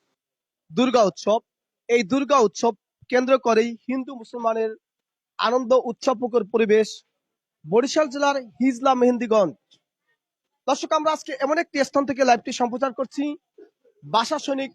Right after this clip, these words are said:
আব্দুল গাফফার চৌধুরীর প্রিয় জন্মভূমি এবং কবি আসাদ চৌধুরীর প্রিয় জন্মভূমি উলানিয়া থেকে।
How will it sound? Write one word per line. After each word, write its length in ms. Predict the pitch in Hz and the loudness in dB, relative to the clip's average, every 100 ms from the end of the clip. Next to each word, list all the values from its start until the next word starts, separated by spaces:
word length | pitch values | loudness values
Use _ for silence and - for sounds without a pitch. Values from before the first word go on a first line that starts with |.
| - | -4
আব্দুল 300 | 226 214 240 | -4 -2 0
গাফফার 320 | 233 - 254 | 0 2 -2
চৌধুরীর 540 | - 233 214 233 233 - _ | 0 -2 0 -2 -2 -10 _
প্রিয় 240 | - 285 254 | -2 2 4
জন্মভূমি 640 | 240 233 240 240 254 285 381 _ - | 4 2 0 0 -4 -6 -12 _ -18
এবং 260 | 208 240 240 - _ _ - | -6 -4 -6 -10 _ _ -2
কবি 220 | 262 247 | 0 4
আসাদ 280 | - - 302 | 2 2 -2
চৌধুরীর 360 | - 277 294 247 | -4 -10 -8 -8
প্রিয় 260 | 262 262 | -2 -2
জন্মভূমি 680 | 220 _ - 226 240 240 247 262 | -2 _ 0 2 2 0 -2 -6
উলানিয়া 340 | 233 214 208 | -4 -2 -4
থেকে। 300 | 180 160 123 | -10 -14 -20